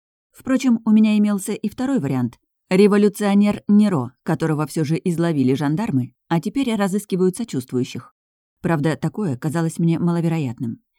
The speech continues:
Я так и не пришла на встречу в Диком Вепре, и едва ли мне могут вчинить в вину разговор, имевший место по дороге от Академии до дома Седрика Росса. Был еще и третий,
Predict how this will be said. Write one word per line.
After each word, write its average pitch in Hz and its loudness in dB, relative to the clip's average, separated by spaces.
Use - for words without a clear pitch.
Я 226 -4
так 160 -4
и 170 2
не 160 4
пришла 156 -4
на 127 2
встречу 147 -6
в 135 -4
Диком 139 0
Вепре, 151 -4
и 156 0
едва 147 0
ли 196 0
мне 131 4
могут 131 0
вчинить 147 -4
в 131 -4
вину 139 0
разговор, 156 -4
имевший 190 -2
место 160 -4
по - -8
дороге 139 0
от 135 -6
Академии 165 0
до 175 -2
дома 143 -2
Седрика 135 -6
Росса. 123 -8
Был 196 2
еще 247 0
и 233 2
третий, 254 -4